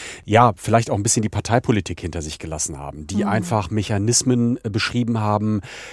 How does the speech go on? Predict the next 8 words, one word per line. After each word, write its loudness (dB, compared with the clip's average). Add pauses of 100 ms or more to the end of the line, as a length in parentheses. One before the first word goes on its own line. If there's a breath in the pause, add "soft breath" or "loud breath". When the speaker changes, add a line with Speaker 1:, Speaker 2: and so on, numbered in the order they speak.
Speaker 1:
Entwicklungen 2
in 2
der 4
Welt, 0
die -2 (380 loud breath)
mit -4
viel -4
Abstand, -2